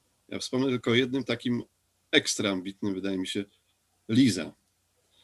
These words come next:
To jest projekt budowy za kilkadziesiąt, kilkanaście lat, y, pod koniec lat trzydziestych może już zacząć działać, budowy, em, takiego obserwatorium,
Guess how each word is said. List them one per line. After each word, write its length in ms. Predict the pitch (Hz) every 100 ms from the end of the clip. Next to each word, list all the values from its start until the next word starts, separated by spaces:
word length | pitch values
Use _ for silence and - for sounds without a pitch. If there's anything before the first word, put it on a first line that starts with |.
| _ _ _
To 100 | 117
jest 300 | 107 104 -
projekt 420 | 117 123 120 -
budowy 640 | 104 117 110 117 110 113 117 _ _ - _ _ -
za 180 | 98 -
kilkadziesiąt, 920 | - 107 - 101 117 113 95 90 -
kilkanaście 640 | - 113 113 120 117 -
lat, 400 | 101 92 - - _ -
y, 280 | - 98 107 -
pod 140 | - -
koniec 240 | 98 101
lat 160 | 92 -
trzydziestych 640 | - 101 95 - 98 -
może 300 | 92 95 104
już 140 | 113
zacząć 320 | 95 87 117 95
działać, 280 | 90 98 - - - _ - -
budowy, 600 | 113 110 107 110 107 113 113 _ _ - _ _ _ _ _ _ _ -
em, 500 | 104 101 98 101 104
takiego 340 | - 110 120 120
obserwatorium, 800 | - 123 110 107 120 120 120